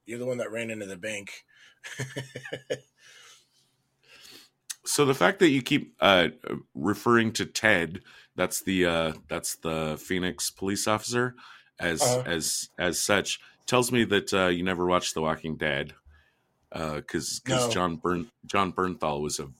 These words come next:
Speaker 2: very major character in, in
Speaker 1: Oh,
Speaker 2: the first couple seasons
Speaker 1: I'm
Speaker 2: of that
Speaker 1: sorry.
Speaker 2: show.
Speaker 1: I have not watched The Walking Dead.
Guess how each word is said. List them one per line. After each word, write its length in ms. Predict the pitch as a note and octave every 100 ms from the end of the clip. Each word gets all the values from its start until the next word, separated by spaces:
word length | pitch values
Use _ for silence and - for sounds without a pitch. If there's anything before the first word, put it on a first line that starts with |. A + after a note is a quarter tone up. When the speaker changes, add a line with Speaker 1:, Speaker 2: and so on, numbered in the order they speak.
| D2+
Speaker 2:
very 360 | A#2 C3 F#2+ D#2+
major 360 | D#2 D2+ - D2+
character 720 | E2 D2+ C#2+ - C#2 C2+ _ _ _ _ -
in, 300 | E2 D#2 -
in 100 | -
Speaker 1:
Oh, 140 | F3+
Speaker 2:
the 0 |
first 300 | D#3 D#2+ -
couple 220 | - -
seasons 460 | - - D2 - F#3
Speaker 1:
I'm 40 |
Speaker 2:
of 60 | E3+
that 180 | D#3+ C#3
Speaker 1:
sorry. 0 |
Speaker 2:
show. 380 | C3+ C#3 D3 -
Speaker 1:
I 80 | C#3
have 440 | C#3 C#3+ C3 - _ _
not 360 | C3 B2+ C3 B2
watched 460 | A#2+ A2+ - - -
The 60 |
Walking 380 | G#2 G#2 G#2 G2+
Dead. 300 | G2 F#2 F2